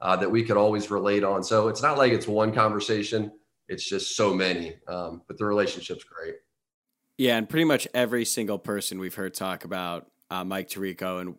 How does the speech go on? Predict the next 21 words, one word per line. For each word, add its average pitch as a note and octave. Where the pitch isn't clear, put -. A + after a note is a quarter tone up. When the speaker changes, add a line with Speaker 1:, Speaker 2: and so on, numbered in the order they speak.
Speaker 2:
their G2+
working G2
relationship F#2
with F#2+
him F#2
has F#2+
basically A2
been G2+
the F2+
same F#2
thing. F#2
He's F#2+
just, -
like, F#2
top C3+
of C3+
the C3
industry, A#2+
just -
pure B2
class. G2+